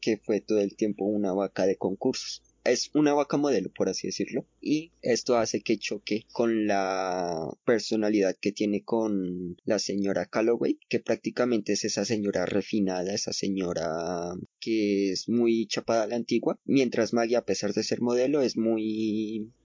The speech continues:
espero nadie se ofenda porque diga esto, pero es muy campirana, por así decirlo.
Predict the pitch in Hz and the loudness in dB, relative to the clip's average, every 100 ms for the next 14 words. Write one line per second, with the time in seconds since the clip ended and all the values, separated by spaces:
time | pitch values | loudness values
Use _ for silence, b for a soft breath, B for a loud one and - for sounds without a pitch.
0 | - - - 107 107 104 - 101 101 101 | -14 -8 -2 0 2 0 -2 -6 -4 -4
1 | - 90 _ - 98 92 92 98 95 - | -4 -6 _ -2 0 0 0 0 0 -2
2 | - 107 98 107 101 95 - 117 107 113 | 0 0 2 0 0 -2 -2 -2 0 0
3 | 110 98 - 87 82 95 92 - - | 0 -2 -4 -4 -2 -4 -6 -10 -12